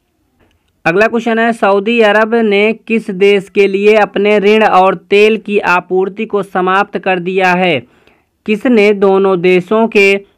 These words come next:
बीच दशकों पुरानी दोस्ती खत्म हो गई है? तो वो है पाकिस्तान। पाकिस्तान के बीच जो है सऊदी अरब ने तेल देने से इनकार कर दिया है। जो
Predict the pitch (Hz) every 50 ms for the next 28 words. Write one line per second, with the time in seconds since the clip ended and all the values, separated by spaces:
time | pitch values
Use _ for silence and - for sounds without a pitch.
0 | _ - 160 156 185 196 214 226 226 220 185 160 185 185 180 - - 208 214 226
1 | 220 - - 202 190 185 185 185 185 180 170 185 180 170 170 - 220 220 214 -
2 | - - 202 202 208 208 214 220 220 _ _ _ _ _ - - 233 226 208 202
3 | 196 190 180 180 170 156 - 180 196 196 196 202 202 - - 190 185 185 185 -
4 | 185 180 - - 185 175 175 175 175 180 175 180 175 - 202 202 _ - 190 190
5 | 196 202 220 208 220 208 185 196 196 196 175 170 185 185 196 208 190 - 190 180
6 | 180 180 196 190 180 175 190 196 190 185 202 202 208 202 - 190 185 190 190 190
7 | 180 180 175 180 185 185 170 - 196 196 185 180 180 175 170 151 - 165 170 180
8 | 196 185 202 190 185 180 196 190 196 196 190 190 196 202 196 _ _ _ _ _
9 | - 156 151 190 202 214 220 214 214